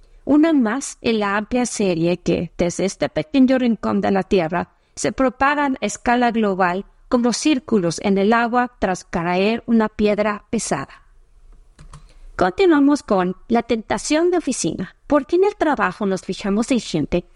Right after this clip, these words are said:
que fuera no nos parecería atractiva? Es complicado escuchar la frase, "En un entorno delimitado todo se magnifica", sin pensar inmediatamente en Gran Hermano,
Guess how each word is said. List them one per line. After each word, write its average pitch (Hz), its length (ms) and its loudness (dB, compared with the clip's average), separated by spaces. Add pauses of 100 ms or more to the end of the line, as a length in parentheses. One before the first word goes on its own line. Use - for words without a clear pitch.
que 208 100 0
fuera 247 380 0 (160)
no 226 160 2
nos 233 160 -4
parecería 185 500 -4
atractiva? - 640 -2 (1300)
Es 392 220 0
complicado 254 680 0
escuchar 208 500 0
la 208 140 0
frase, 160 540 -4
"En 220 180 2
un 262 160 6
entorno 220 580 2
delimitado 196 920 0
todo 240 340 0
se 233 140 -2
magnifica", 165 840 -2
sin 302 260 4
pensar 302 400 0
inmediatamente 294 800 2
en 262 100 4
Gran 240 220 2
Hermano, 254 480 2